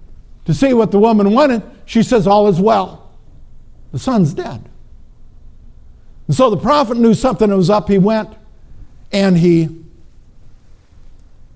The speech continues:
raised the child up. But notice her confession. Notice what she said. <clears throat> And I have a feeling she hadn't got a lot of teaching on confession. She said, "All is well."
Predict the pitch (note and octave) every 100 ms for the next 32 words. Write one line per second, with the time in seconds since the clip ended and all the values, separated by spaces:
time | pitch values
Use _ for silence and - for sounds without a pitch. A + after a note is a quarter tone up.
0 | - - - - - - F3 F3 D#3 C3+
1 | - F3+ D3+ C#3+ D#3+ G#2 - - - -
2 | - - - - - - - - - G3
3 | A3+ F4+ D#4 - B3+ - F#3+ - B3+ A3
4 | - - D3 - - - - - - -
5 | - D4+ C#4+ D4+ A#3 G#3+ E3 C#4 G#3+ B2+
6 | - - - - - D#3 - - - G#3+
7 | D#4 E4+ A3 - D4 C4 A3 - B3 A#3+
8 | A3+ G#3 A3 G#3 G3 G#3+ E3 C4 A#3 -
9 | F3 E3+ D#3 E3+ A#3+ G3 - D3 D#3+ -
10 | - - - - - - - - - -
11 | - - - - D#3+ C#3+ A3+ G3 G#3+ F#3
12 | D3 F#3 F#3+ A#2+